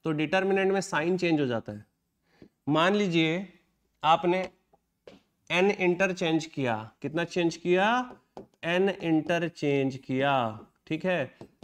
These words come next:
तो ये हो जाता है माइनस वन का पावर एन और डिटरमिनेंट as it is। इसका मतलब मैग्नीट्यूड नहीं बदलता दोस्त, इसका मतलब मैग्नीट्यूड नहीं बदलता। क्या बदलता है? सिर्फ साइन बदलता है, ठीक है। तो एब्सोल्यूट वैल्यू जो है सेम रहती है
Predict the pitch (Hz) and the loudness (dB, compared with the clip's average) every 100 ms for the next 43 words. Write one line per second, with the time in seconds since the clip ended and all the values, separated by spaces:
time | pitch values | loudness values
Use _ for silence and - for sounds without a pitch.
0 | - 151 160 165 165 170 156 147 165 175 | -6 -2 0 0 0 0 0 0 -2 -2
1 | 170 165 170 160 156 156 156 160 175 185 | -4 -2 -2 -2 0 0 -2 -4 -2 -2
2 | - 143 143 139 156 156 156 156 156 - | -4 -6 -4 -4 -2 -2 0 -2 -4 -6
3 | 139 147 147 139 - 123 113 - _ _ | -4 -2 -2 -4 -4 -4 -4 -12 _ _
4 | - 156 185 180 180 185 165 160 185 190 | -10 -4 0 2 4 4 4 4 4 6
5 | 202 196 190 190 185 170 147 123 - _ | 6 6 4 4 4 4 2 0 -4 _
6 | _ _ _ _ 143 - 170 170 180 160 | _ _ _ _ -8 -2 0 0 0 2
7 | 156 180 185 180 185 180 160 139 135 - | 2 2 2 4 4 4 2 2 0 2
8 | 170 185 185 175 185 190 240 254 - _ | 2 2 2 4 4 6 4 2 -4 _
9 | _ - 196 180 - 170 180 175 165 147 | _ -2 -2 0 0 4 4 4 4 4
10 | 143 131 110 104 - 175 175 214 139 - | 4 4 2 -4 -6 -2 2 4 2 -2
11 | - _ - - 175 - 202 208 226 214 | -20 _ -4 2 2 2 4 6 6 4
12 | 214 214 208 214 208 202 196 208 202 214 | 2 4 6 8 6 4 4 6 4 4
13 | 214 220 | 4 4